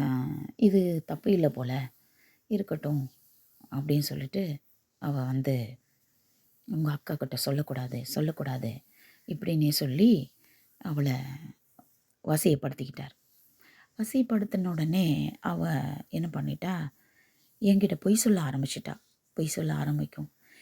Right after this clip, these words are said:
இது ஒரு நாள் எனக்கு தவறான இந்த, அ, அ, காரியம் நடக்குதுன்னு கண்டுபிடிச்ச உடனே நான் என்ன பண்ணேன், "ஓ, அப்படியா,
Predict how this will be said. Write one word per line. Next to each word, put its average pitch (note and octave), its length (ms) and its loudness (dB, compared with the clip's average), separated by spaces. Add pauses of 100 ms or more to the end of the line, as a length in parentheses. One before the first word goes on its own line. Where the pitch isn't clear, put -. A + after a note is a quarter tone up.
(140)
இது A#3 240 8
ஒரு G#3+ 160 8
நாள் A#3+ 260 6
எனக்கு G3 340 4
தவறான F3+ 540 0
இந்த, D3+ 380 0 (600)
அ, - 100 -2 (1900)
அ, C3+ 180 2
காரியம் E3+ 440 2
நடக்குதுன்னு D#3+ 520 0 (140)
கண்டுபிடிச்ச D3 460 2
உடனே D3+ 220 2
நான் G3+ 160 8
என்ன C#3+ 220 0
பண்ணேன், F3 300 4 (520)
"ஓ, F3 280 4
அப்படியா, D3 400 2